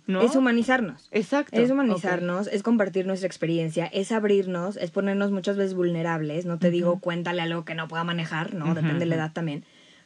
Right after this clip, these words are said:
Speaker 2: Pero es, es abrir la conversación sin este estrés, porque muchas veces, o sea, les damos mucho trabajo, ¿no?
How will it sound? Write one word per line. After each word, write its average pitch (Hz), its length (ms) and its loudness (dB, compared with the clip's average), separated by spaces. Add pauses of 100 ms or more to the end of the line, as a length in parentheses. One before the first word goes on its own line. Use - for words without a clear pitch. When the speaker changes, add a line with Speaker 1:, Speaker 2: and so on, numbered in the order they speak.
Speaker 2:
Pero 240 160 4
es, 247 260 2 (640)
es 233 260 2
abrir 240 380 2
la 277 160 2
conversación 185 840 2
sin 208 340 2
este 214 400 2
estrés, 202 680 0 (160)
porque 170 200 -6
muchas 196 320 0
veces, 190 340 0 (540)
o 196 60 2
sea, 185 220 2
les 185 140 2
damos 214 240 4
mucho 240 260 4
trabajo, 180 380 0
¿no? 165 200 -6